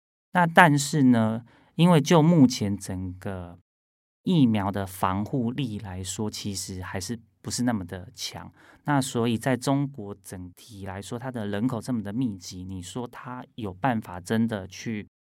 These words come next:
维持，然后不让它再度的大规模的扩散的话，我觉得还是需要进一步的去做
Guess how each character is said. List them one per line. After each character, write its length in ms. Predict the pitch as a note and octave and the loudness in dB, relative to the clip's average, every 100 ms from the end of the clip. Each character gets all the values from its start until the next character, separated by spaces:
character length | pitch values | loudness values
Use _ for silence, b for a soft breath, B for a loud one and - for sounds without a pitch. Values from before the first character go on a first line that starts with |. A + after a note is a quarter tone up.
| - | -6
维 280 | A2+ G2+ | -2 0
持， 460 | A2 - - G2 F#2 | 0 0 -2 -6 -12
然 100 | F2+ | -10
后 80 | F#2+ | -8
不 140 | A#2 A#2 | -4 -2
让 160 | A#2+ | -2
它 280 | A2+ - G#2 | -4 -6 -6
再 280 | A#2 - A2+ | -6 -4 -4
度 220 | A2+ A#2 | -6 -8
的 300 | G2+ F#2 F2+ - _ | -6 -10 -12 -20 _
大 380 | - A#2 F#2+ - | -4 -4 -6 -8
规 160 | - B2 | -2 2
模 220 | A#2+ G2 | 2 0
的 80 | F#2 | -6
扩 260 | F#2 C3 G2+ | -8 -6 -6
散 240 | - G2+ | -6 -6
的 100 | F#2 | -6
话， 180 | G2 G2+ | -4 -4
我 200 | F#2 F2+ | -4 -8
觉 260 | F#2 - F#2 | -10 -14 -12
得 200 | F#2 F2+ | -10 -10
还 220 | - G2 | -10 -14
是 160 | F#2+ A#2+ | -10 -10
需 200 | - G#2+ | -8 -10
要 100 | F#2+ | -8
进 200 | - G2+ | -8 -8
一 40 | |
步 160 | F2+ G#2 | -8 -10
的 120 | F#2 | -10
去 160 | - | -16
做 340 | F2+ - F2+ | -16 -12 -14